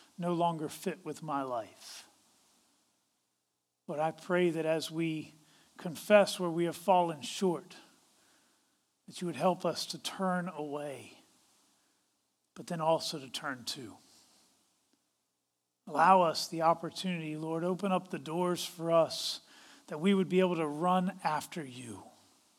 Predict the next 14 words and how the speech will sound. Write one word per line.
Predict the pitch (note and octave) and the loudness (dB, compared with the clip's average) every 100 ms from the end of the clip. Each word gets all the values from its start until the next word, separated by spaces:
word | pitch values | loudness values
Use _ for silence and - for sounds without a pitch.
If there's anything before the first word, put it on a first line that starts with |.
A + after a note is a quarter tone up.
| _ _ _ _ _ _ _ _ _ _ _ - | _ _ _ _ _ _ _ _ _ _ _ -14
Lord, | C3+ | -4
I | D3+ E3 | 0 0
pray | E3 F#3 E3+ D#3+ | -2 -2 0 0
that | C#3+ B2+ | -4 -8
you | E3+ | -8
would | D3 | -8
fill | - - F#3 F3 | -10 -4 0 0
us | F3 E3 - | 0 -4 -10
and | C#3+ | -12
that | - | -12
you | D#3 | -10
would | C3+ | -8
use | C#3+ F3+ F3+ D#3 | -2 0 0 0
us. | F3+ E3 - - | -2 -2 -8 -10